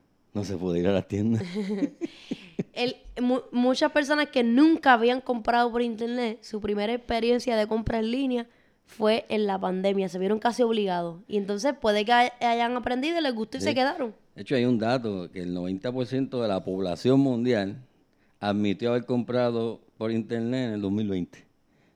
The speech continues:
Speaker 1: eh, el año ese de, de la, de la pandemia y del covid diecinueve.
Speaker 2: Yo, yo soy, eh, como es un peligro para el comercio local, yo tengo que tal vez apoyar un poquito más el comercio local, porque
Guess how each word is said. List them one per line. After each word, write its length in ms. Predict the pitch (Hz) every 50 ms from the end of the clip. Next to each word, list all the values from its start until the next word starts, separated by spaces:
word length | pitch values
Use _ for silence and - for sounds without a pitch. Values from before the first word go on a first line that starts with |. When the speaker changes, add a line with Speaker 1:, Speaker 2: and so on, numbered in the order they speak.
| _ _ -
Speaker 1:
eh, 320 | 107 92 85 - - 87
el 100 | 85 90
año 300 | 95 98 98 98 98 98
ese 200 | 101 98 - 104
de, 400 | 95 92 87 82 78 80 85 - - - - - - - - _ _ _ _ -
de 140 | 80 82
la, 180 | 82 85 82 -
de 200 | - - - 101
la 120 | 90 87
pandemia 540 | 85 90 85 85 82 87 87 85 87 90 87 85
y 40 |
del 220 | 78 73 71 - - _ _ _
covid 240 | - 78 80 80 78
diecinueve. 540 | 78 82 76 - - 87 78 73 64 65 - - _ _ _ _ _ _ _ _ -
Speaker 2:
Yo, 880 | 196 202 214 214 214 220 233 240 247 240 233 226 214 202 196 185 180 196 214 - _ _ _ _ _ _ _ _ _ _ _ _ _ _ _ _ _ _ _ _ _ _ _ - 214 208 208
yo 200 | 208 214 208 208
soy, 240 | 196 240 240 240 233 - -
eh, 160 | - 220 - -
como 200 | 220 226 233 233
es 80 | 233
un 120 | 233 233 226
peligro 380 | 240 233 226 233 233 233 233
para 100 | 220 220
el 60 | 214
comercio 440 | 214 214 208 208 202 196 - - 220
local, 340 | 214 208 202 208 190 196 202
yo 100 | 202 196
tengo 260 | 190 196 202 202 208
que 180 | 208 214 208 202
tal 140 | 208 202 190
vez 120 | 190 196 196
apoyar 280 | 196 196 196 190 190
un 80 | 196 190
poquito 380 | - 202 196 190 190 190 190 190
más 320 | 190 185 185 185 185 185
el 100 | 185 180
comercio 360 | - 196 185 185 180 - - 190
local, 280 | 180 180 190 196 190
porque 500 | 190 190 185 185 - 180 175 175 175 -